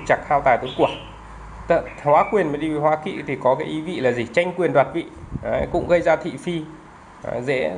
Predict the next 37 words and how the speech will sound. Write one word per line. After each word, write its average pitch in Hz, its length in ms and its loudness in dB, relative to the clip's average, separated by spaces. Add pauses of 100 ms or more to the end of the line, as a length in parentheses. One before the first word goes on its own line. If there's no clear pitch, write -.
dễ 147 160 0
phát 220 240 2
sinh 175 180 -2
buồn 139 160 2
phiền. 113 460 0
Đấy 120 140 0
là 170 100 0
khốc 180 280 -4
hư 165 160 0
chiếu 143 180 -2
về. 127 200 2 (440)
Đấy 123 80 2
là 139 60 4
vấn 151 140 -2
đề 160 100 2
thứ 139 120 -2
nhất 208 200 0
này. 110 100 2 (640)
Đại 139 140 2
vận 156 160 0
này 151 160 6
muốn 151 180 -2
thăng 175 200 0
quan 170 200 2
tiến 156 200 -4
chức 254 240 -4
đấy 127 140 0 (240)
là 127 180 2
cũng 160 100 -2 (120)
khó 135 180 4
đấy. 214 120 -2 (960)
Tử 131 180 4
vi 156 180 -2
tham 160 200 0
lang 156 200 2
đi 143 120 -6
với 139 100 -8